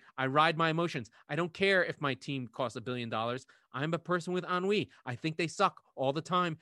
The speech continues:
I hate my team, but not when they play well. They are fucking on it, man. And it feels good to have City back in the fold. They're playing well. They're popping it around. Zinchenko's having fun. <gasps> I'm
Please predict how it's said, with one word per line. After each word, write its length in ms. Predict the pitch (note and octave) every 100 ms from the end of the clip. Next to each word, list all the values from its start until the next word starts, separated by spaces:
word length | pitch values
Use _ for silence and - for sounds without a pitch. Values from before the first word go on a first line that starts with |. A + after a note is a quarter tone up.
| _
I 60 | G#2+
hate 300 | F#2 D3+ D#3
my 120 | D3
team, 340 | - F3 A#2+ - _ _ _ _ _ -
but 160 | A#2+
not 240 | A#2+ C3+ C3+
when 100 | C3
they 120 | B2
play 220 | B2+ A#2+
well. 260 | A#2 F#2 - _ _ -
They 120 | A2
are 120 | B2 G#2
fucking 280 | B2 - A#2 - A#2+
on 240 | G#2+ A2+
it, 100 | G2+ G#2+
man. 400 | G#2 G#2 G#2 G#2 _ -
And 120 | A2
it 60 | -
feels 300 | C#3 C#3 C3+
good 480 | G#2+ C#3 D3 D3+ B2 - _ -
to 100 | A2
have 200 | A#2 A2
City 520 | - C#3+ C#3 C3+ - _ _ _
back 400 | B2+ B2+ B2 - _ _
in 120 | B2
the 80 | A#2
fold. 560 | - C#3 C3 B2+ B2 - _ _
They're 100 | - G#2 -
playing 380 | C3+ C3+ B2+ A#2+
well. 380 | B2 A#2+ A#2+ - -
They're 100 | A#2
popping 380 | - C#3 C3 C3+
it 80 |
around. 420 | B2 B2 A#2+ A#2+ A#2 _ -
Zinchenko's 600 | A#2+ - C#3+ C3 B2 -
having 240 | B2 A#2
fun. 340 | - B2+ B2 B2+
<gasps> 40 |
I'm 560 | D#3+ F#3+ - _ -